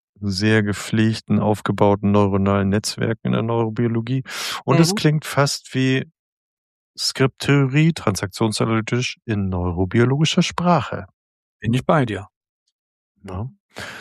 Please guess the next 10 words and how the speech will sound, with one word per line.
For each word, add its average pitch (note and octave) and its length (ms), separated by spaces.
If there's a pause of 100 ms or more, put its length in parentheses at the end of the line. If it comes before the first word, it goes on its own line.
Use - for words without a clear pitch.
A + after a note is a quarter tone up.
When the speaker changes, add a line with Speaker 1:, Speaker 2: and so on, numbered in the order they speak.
(340)
Speaker 2:
Ja. D3+ 100 (100)
Speaker 1:
Denn B2 280 (160)
ich B2+ 160
finde, C#3+ 240
es C3 120
gibt - 200
da C#3+ 120
zwei D3 320
interessante D3 580
Berührungspunkte. A2+ 960